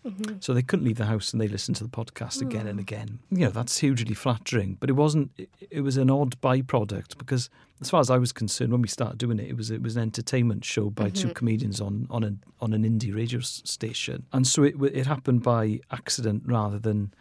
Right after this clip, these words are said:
Speaker 2: design. And then you start reading these emails out in the podcast intro. So then you get more of them. And it was, um,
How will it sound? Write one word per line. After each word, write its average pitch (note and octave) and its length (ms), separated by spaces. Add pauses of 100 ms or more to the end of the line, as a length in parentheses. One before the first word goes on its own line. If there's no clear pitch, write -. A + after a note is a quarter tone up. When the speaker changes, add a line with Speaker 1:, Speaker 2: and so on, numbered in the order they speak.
(180)
Speaker 2:
design. G#2 460
And C#3 100
then C#3+ 160
you A2+ 140
start G#2 360 (120)
reading G#2 240
these G2 180
emails G2 320
out G2 80
in G#2 80
the F#2+ 100 (140)
podcast A2 400
intro. A2+ 460 (220)
So C3+ 140
then G#2 200
you G2 40
get - 160
more G#2+ 240
of F#2+ 100
them. F#2 240 (1080)
And B2+ 140
it D3 100
was, C#3 240
um, D3 380